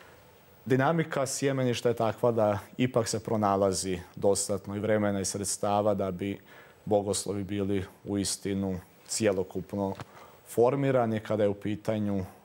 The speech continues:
određeni, konkretni i sutrašnji rad njihov s ljudima.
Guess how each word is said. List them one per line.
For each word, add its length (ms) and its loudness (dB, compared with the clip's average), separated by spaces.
određeni, 840 2
konkretni 800 -2
i 80 0
sutrašnji 600 0
rad 440 0
njihov 440 0
s 180 -6
ljudima. 500 2